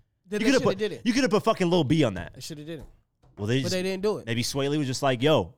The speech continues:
Speaker 2: at the same
Speaker 1: He,
Speaker 2: studio."
Speaker 1: you know why he did it with Fren-, 'cause French Montana's a superstar. And I
Speaker 2: Nah.
Speaker 1: know if I get on this record with French Montana, French Montana is gonna make this record elevate like he does
Speaker 2: It
Speaker 1: all
Speaker 2: would've
Speaker 1: the other
Speaker 2: been,
Speaker 1: records.
Speaker 2: it would've been number one with anybody else. This
Speaker 1: Listen.
Speaker 2: only peaked at number three because it's French Montana.
Speaker 1: Worked, listen,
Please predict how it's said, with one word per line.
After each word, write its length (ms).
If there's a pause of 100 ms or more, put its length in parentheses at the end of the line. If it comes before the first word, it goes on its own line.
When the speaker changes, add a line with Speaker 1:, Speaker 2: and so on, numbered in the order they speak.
(260)
Speaker 2:
at 80
the 80
same 240
Speaker 1:
He, 80
Speaker 2:
studio." 320
Speaker 1:
you 140
know 100
why 240
he 100
did 140
it 40
with 160
Fren-, 180
'cause 180
French 260
Montana's 480
a 60
superstar. 680 (100)
And 120
I 40
Speaker 2:
Nah. 40
Speaker 1:
know 120
if 100
I 80
get 140
on 100
this 140
record 200
with 100
French 260
Montana, 600 (320)
French 280
Montana 640
is 100
gonna 240 (140)
make 320
this 120
record 280 (100)
elevate 560
like 160
he 80
does 240
Speaker 2:
It 80
Speaker 1:
all 80
Speaker 2:
would've 140
Speaker 1:
the 80
other 60
Speaker 2:
been, 80
Speaker 1:
records. 180
Speaker 2:
it 40
would've 140
been 180
number 280
one 280
with 160
anybody 320
else. 140
This 80
Speaker 1:
Listen. 160
Speaker 2:
only 160
peaked 240
at 80
number 160
three 220
because 320
it's 100
French 220
Montana. 340
Speaker 1:
Worked, 280
listen, 400